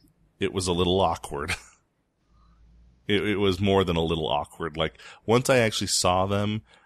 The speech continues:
their kind of thousand-yard stares in, in their eyes, I couldn't help but feel a little bad. <laughs>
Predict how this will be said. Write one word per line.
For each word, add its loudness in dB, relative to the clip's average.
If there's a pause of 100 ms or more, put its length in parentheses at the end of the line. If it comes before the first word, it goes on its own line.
(160)
their -2
kind 0
of -2
thousand-yard 2
stares 0
in, -2 (100)
in 0
their 0
eyes, -2 (320)
I -2
couldn't 0
help 0
but -16
feel -2
a 4
little 0
bad. -4
<laughs> 2